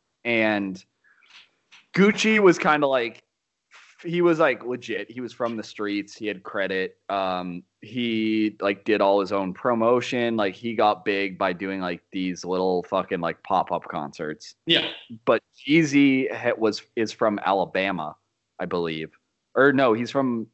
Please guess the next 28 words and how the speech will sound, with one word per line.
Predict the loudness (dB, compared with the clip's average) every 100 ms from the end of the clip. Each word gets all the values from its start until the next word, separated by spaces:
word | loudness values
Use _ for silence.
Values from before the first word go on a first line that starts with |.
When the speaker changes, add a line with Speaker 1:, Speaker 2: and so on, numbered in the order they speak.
| -12
Speaker 1:
Georgia, | 0 0 0 -4
I | -6
think, | -10 -8
somewhere | -4 -2
else | -2 -4
in | -12
Georgia. | -14 -14 -16 -20 _ _ _ _ _ _ _ -6
And | -4 -4
so | -2 -2
he | 0
came | 0 0 0
in, | -2 -4 _ _ _ -4
and | 2
they | 6 6
ended | 6 4
up | 4
doing | 0 -2
a |
song | -4 0 0 -2
together | -10 -18 -18 -20 -8
'cause | -8 0
they | 2
were, | 4
like, | 2 0 -4 -10
kinda | -4 -2 -2 -2 -4 -12 _ _ -8 -8 _ _ _ _ _ _ -20 -20 -6
crossing | 4 4 4 0
Speaker 2:
Yeah. | 0
Speaker 1:
paths. | -2 -2 -8